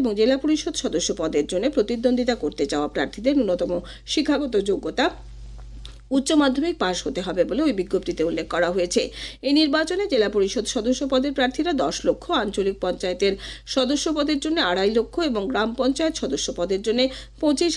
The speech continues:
হাজার টাকা পর্যন্ত নির্বাচনী ব্যয় ধার্য করা হয়েছে বলে বিজ্ঞপ্তিতে উল্লেখ করা হয়েছে। আসাম পুলিশের উদ্যোগে শিশু অধিকার সম্পর্কিত ইনফোসিয়া শীর্ষক দেশের প্রথম আলোচনা চক্র আজ গুয়াহাটিতে অনুষ্ঠিত হয়।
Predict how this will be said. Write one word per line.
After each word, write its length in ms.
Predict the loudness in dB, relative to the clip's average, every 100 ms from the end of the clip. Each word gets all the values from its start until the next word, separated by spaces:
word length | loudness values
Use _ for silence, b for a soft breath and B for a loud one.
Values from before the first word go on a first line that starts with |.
| 0
হাজার 240 | 0 -2 -2
টাকা 240 | -4 -4
পর্যন্ত 460 | -2 -2 0 0 0 0
নির্বাচনী 460 | 0 0 -2 -2 -2
ব্যয় 200 | -2 -2
ধার্য 260 | -2 -4 -4
করা 200 | -2 -2 -2
হয়েছে 220 | -4 -2
বলে 200 | 0 0 0 B B -2
বিজ্ঞপ্তিতে 500 | 0 2 2 2 2
উল্লেখ 260 | 2 2 2
করা 160 | 2 2
হয়েছে। 340 | 2 0 2 0 -2 -12 -16 B B B B B B -4
আসাম 360 | 0 2 2 2
পুলিশের 360 | 4 4 4
উদ্যোগে 380 | 2 0 0 0
শিশু 300 | 4 2 4
অধিকার 360 | 2 2 2 2
সম্পর্কিত 500 | 2 0 -2 -2 0
ইনফোসিয়া 600 | 0 2 2 2 0 2
শীর্ষক 400 | 0 0 0 0
দেশের 280 | 2 2 2
প্রথম 320 | 2 2 4
আলোচনা 380 | 4 2 2 2
চক্র 260 | 2 -2 0
আজ 160 | 0
গুয়াহাটিতে 480 | 2 2 2 -2 -2
অনুষ্ঠিত 400 | -2 -2 -2 -4
হয়। 280 | -2 0 -2